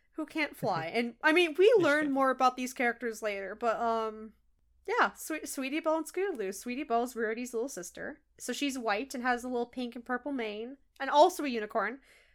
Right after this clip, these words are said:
Speaker 1: Uh, and Scootaloo very much is kind of like a tomboy. She's got kind of a gruffer voice. She's, she, she's zippy and quick, but we don't
Speaker 2: Mm-hmm.
Speaker 1: this is our introduction to them. This is not our actual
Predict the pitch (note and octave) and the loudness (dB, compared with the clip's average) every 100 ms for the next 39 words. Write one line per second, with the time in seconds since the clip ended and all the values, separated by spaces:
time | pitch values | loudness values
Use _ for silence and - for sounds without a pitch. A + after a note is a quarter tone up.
0 | _ _ _ _ _ _ _ - A#3+ A#3 | _ _ _ _ _ _ _ 2 6 8
1 | B3 B3+ C#4+ - G#4 F#4+ F4 D#4+ F4+ F4 | 6 6 2 4 4 4 4 8 8 8
2 | E4+ - D#4 D4 B3+ - - D4+ D4 - | 6 4 -2 -2 -2 -8 -2 -2 0 -2
3 | A3+ A#3 - A3 C#4 D4+ D4+ D#4+ - C#4 | -2 -6 -4 -4 -2 2 2 2 -4 -2
4 | D4 C4+ D#4+ C#4 - G#3+ G#3+ A#3 A3+ G#3 | -2 0 -2 -2 0 -2 0 -4 -2 -4
5 | G3+ A#3 - - C#4+ A#3+ B3+ B3+ A#3 - | -2 -4 -6 -6 -4 -4 -8 -12 -12 -12
6 | A3+ G#3+ - - G#3 G#3+ A3 A#3+ A#3+ A3 | -12 -12 -14 -14 -14 -10 -8 -6 -6 -6
7 | A3 - G#3+ _ A3 G3 - - _ _ | -6 -6 -6 _ -4 -4 -6 -20 _ _
8 | - F#4+ C5 D#3+ D3+ C3+ A2 A2+ _ _ | 0 4 4 4 -4 -8 -12 -14 _ _
9 | _ - G4+ G#4+ B4 A4+ - C4+ C#4 C#4+ | _ 2 4 6 8 8 6 0 0 0
10 | D#4+ D4+ - E4+ A#4 C4+ C4 C4 A#3+ A#3 | 0 0 -2 0 2 6 4 6 4 4
11 | A3 A3 - C4+ A3+ G#3 G3 | 4 0 -2 -2 0 0 -2